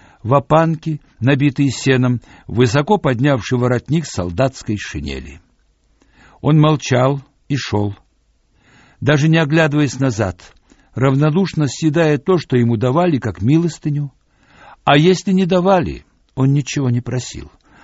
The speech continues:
механически передвигая ноги, как заведенный истукан, ничего не видящий, ничего не желающий слышать. Многим казалось, что старый король превратился в тихо помешанного.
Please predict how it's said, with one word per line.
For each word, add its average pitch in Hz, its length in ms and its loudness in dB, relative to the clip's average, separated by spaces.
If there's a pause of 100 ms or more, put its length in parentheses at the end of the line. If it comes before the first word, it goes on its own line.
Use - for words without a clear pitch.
(160)
механически 160 920 2
передвигая 131 720 2
ноги, 190 440 2 (440)
как 135 200 2
заведенный 156 760 4
истукан, 190 800 0 (280)
ничего 123 520 0
не 92 160 -2
видящий, 175 920 0 (220)
ничего 117 840 2
не 120 180 2
желающий 85 640 -8
слышать. - 760 -16 (1160)
Многим 208 480 4
казалось, 196 720 0 (100)
что - 280 -2
старый 165 400 2
король 156 420 2
превратился 143 760 2
в 113 80 -6
тихо 156 280 -2
помешанного. 104 840 -2